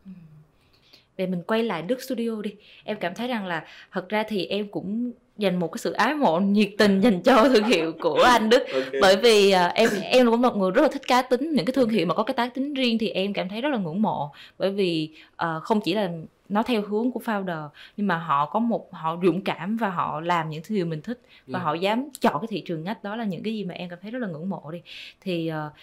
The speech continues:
Speaker 1: liệu anh Đức có, và Đức Studio trong vòng ba đến năm năm tới mình có một cái dự định nào đó, ờ, mà có thể chia sẻ với khán giả được không ạ?
Speaker 2: Ok, hoàn toàn có thể chứ. <laughs> Ờ, để chia sẻ với mọi người á, thì hiện tại á,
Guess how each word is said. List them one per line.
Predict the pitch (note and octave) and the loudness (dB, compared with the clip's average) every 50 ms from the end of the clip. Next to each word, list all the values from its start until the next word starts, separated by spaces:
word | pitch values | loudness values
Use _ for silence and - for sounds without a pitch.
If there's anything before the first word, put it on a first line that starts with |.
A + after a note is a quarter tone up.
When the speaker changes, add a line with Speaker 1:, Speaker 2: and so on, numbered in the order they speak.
| - _ - | -12 _ -2
Speaker 1:
liệu | F#3+ F3 D#3 D3+ D3+ D3+ D#3+ - - _ _ _ _ _ - | 0 0 0 0 -2 -4 -8 -12 -16 _ _ _ _ _ -6
anh | - A3+ A3+ A3+ | -4 0 0 2
Đức | D4+ D#4 D#4 - - | 0 0 -4 -6 -4
có, | - G#3+ F#3+ F#3+ G#3 A#3+ C4 - | -2 0 0 0 -2 -4 -4 -2
và | A#3+ G3+ | 0 2
Đức | A#3+ D4 | 2 0
Studio | - - - B3+ A3+ A#3+ A#3 A3 G#3 G#3 G3+ - - - - - _ - | 0 -2 -2 0 2 2 2 2 0 -2 -6 -8 -14 -20 -20 -20 _ -6
trong | - G#3+ G#3+ G#3 | -4 -4 -2 -2
vòng | G3 F#3 D#3+ D#3+ | -4 -4 -4 -4
ba | F#3 F#3+ F#3+ G3 | -4 -4 -4 -2
đến | G#3+ A#3 A#3+ | -2 -2 0
năm | A#3+ G#3 G3 | 0 0 -2
năm | G3 F#3+ F#3 F#3+ | -4 -6 -6 -6
tới | G3 F#3 F#3 G#3+ | -6 -6 -4 -2
mình | A#3+ B3+ G#3+ E3+ | 0 0 0 0
có | - G#3+ | -2 -2
một | G#3+ - | -2 -2
cái | - G#3+ | -2 -4
dự | F#3+ F3+ C#3+ D3+ | -4 -4 -4 -4
định | D#3 D3 D3 D3+ | -6 -8 -8 -8
nào | D3+ C#3+ | -10 -10
đó, | C#3 D#3 D#3+ F3 F#3+ A3+ B3 - - - - - _ | -10 -12 -12 -10 -10 -10 -10 -12 -14 -20 -20 -20 _
ờ, | - F3+ E3+ D#3+ D#3+ D#3 D#3 D#3 D#3+ D#3+ D#3+ D#3+ D#3+ | -12 -10 -10 -8 -10 -10 -12 -12 -12 -12 -12 -10 -10
mà | D#3+ D#3+ | -8 -6
có | - A3+ | -4 -4
thể | G3+ F3+ | -4 -4
chia | F3+ - - A3 | -6 -2 -2 -2
sẻ | G#3 - - D#3 C#3+ D3 E3 | -2 -2 -6 -8 -8 -8 -10
với | F#3 A3 | -10 -10
khán | - G#3+ A#3+ | -8 -6 -6
giả | A#3 G#3 D3 D3 F3 | -6 -6 -8 -12 -16
được | G3+ F#3+ | -18 -16
không | F3+ F3 D#3 | -16 -16 -18
ạ? | C#3+ _ _ _ _ _ _ _ _ _ _ - | -18 _ _ _ _ _ _ _ _ _ _ -2
Speaker 2:
Ok, | - D#3 - E3 E3+ F3 E3+ _ _ _ _ - - | 0 2 2 2 0 0 -2 _ _ _ _ -20 -14
hoàn | - - A#3 B3+ | -10 -4 -2 0
toàn | A3+ - C#4 | 2 2 2
có | - - | 2 2
thể | - - - | 2 2 4
chứ. | - D3+ E3 F3+ - | 4 4 4 4 0
<laughs> | - G3+ - - - - | -4 -10 -12 -12 -10 -4
Ờ, | - - G#2+ G#2 G2 G2 F2+ - - - | 0 2 4 4 4 2 0 -4 -8 -12
để | - G2+ A2 - | -8 -4 -4 -4
chia | - - C#3+ | -2 -2 -2
sẻ | C3 - - - G#2+ | -2 -2 -2 0 0
với | C#3+ | 0
mọi | C#3+ A#2 G2+ | 2 2 2
người | G2 G2 G2 F#2+ F#2+ | 2 4 4 6 6
á, | G#2+ B2 A#2+ | 4 4 4
thì | A2 F#2 F#2 - - - - _ | 2 0 0 -2 -10 -20 -16 _
hiện | - G#2 F#2+ F#2 | -6 -6 -4 0
tại | - - - - G#2+ | 0 0 0 0 0
á, | C3 | 0